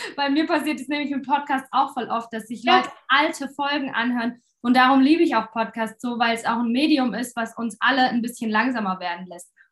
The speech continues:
Speaker 1: Uns
Speaker 2: Voll.
Speaker 1: beide, wir saßen hier gerade wirklich anderthalb Stunden.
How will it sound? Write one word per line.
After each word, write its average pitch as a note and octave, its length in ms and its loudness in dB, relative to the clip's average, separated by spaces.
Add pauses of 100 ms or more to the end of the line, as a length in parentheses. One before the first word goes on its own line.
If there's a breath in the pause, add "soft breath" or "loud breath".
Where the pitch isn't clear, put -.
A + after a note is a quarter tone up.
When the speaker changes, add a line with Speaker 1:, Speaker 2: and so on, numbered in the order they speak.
Speaker 1:
Uns C#4+ 240 6
Speaker 2:
Voll. - 100 -4
Speaker 1:
beide, D4 320 4 (440)
wir B3 220 4
saßen D4+ 400 2
hier B3+ 220 2
gerade A#3+ 480 0
wirklich C#4+ 540 -2
anderthalb C4 580 0
Stunden. D#4 600 -2